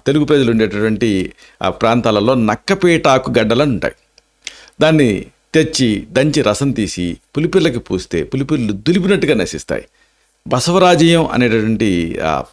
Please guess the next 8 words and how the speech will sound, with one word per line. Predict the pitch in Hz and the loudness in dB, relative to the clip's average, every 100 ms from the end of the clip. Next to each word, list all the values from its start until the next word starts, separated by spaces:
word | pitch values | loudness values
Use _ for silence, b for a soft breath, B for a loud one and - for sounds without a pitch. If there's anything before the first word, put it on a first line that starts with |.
| - | -8
ఆయుర్వేద | - 131 156 156 127 | -2 2 4 2 2
చికిత్సా | 104 - 123 - | 0 -2 -4 -2
గ్రంథంలో | 127 104 104 101 123 | 0 2 0 0 0
దీని | 120 90 | 0 -2
గురించి | 92 92 | -4 -4
చెప్పారు. | 69 - - - b b b _ - | -8 -8 -12 -14 b b b _ -4
బసవరాజు | 113 185 196 185 | -2 2 4 6
అనేవాడు, | 180 151 127 120 - | 4 4 4 2 -2